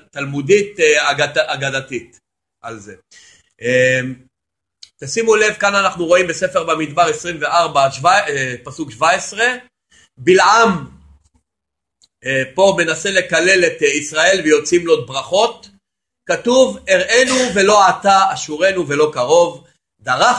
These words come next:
כוכב מיעקב, וקו-, וקם שבט מישראל, ומחץ פאתי מואב, וקרקר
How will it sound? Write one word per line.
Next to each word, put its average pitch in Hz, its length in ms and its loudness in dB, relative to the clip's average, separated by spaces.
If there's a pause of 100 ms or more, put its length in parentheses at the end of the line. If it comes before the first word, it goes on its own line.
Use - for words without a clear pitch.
כוכב 190 300 -2 (120)
מיעקב, 170 840 -4
וקו-, 170 580 -2 (140)
וקם 160 360 -4
שבט 175 440 -4
מישראל, 131 720 -2 (380)
ומחץ 139 720 -2
פאתי 156 340 -8
מואב, 175 560 0 (240)
וקרקר 175 840 0